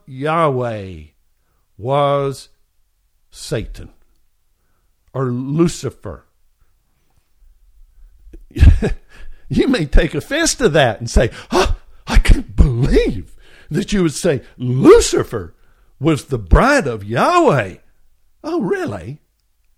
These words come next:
You know, do you know what Lucifer means? Lucifer means light bearer. Um, let's see.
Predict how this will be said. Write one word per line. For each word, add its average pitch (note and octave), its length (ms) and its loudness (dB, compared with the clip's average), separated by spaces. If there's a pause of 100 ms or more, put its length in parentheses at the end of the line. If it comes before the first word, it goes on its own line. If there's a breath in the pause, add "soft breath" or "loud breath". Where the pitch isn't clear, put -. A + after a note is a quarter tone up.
You B3+ 120 -4
know, C4 200 -4
do F3 160 -14
you C#4+ 60 -8
know D4+ 100 -6
what D4+ 220 -6
Lucifer G3+ 720 -4
means? A3 720 -10 (720)
Lucifer F3 720 -4
means D#3 640 -6
light F#3+ 580 -8 (160)
bearer. G#2+ 880 -6 (1300 soft breath)
Um, G3+ 280 -2 (300 loud breath)
let's A3+ 220 -4
see. D#3 340 -4